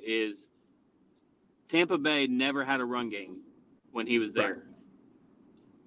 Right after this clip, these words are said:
Speaker 1: Since he's been here, we have never had a, a great running game.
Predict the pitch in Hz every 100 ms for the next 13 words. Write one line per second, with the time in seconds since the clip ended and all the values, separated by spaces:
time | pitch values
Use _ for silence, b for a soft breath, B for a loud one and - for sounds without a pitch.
0 | - - - - - - 143 135 151 139
1 | 160 147 170 123 - 135 135 113 117 135
2 | 135 131 127 120 120 120 _ _ - -
3 | _ - 120 117 123 - _ _ - 127
4 | 135 131 120 131 120 107 101 98 92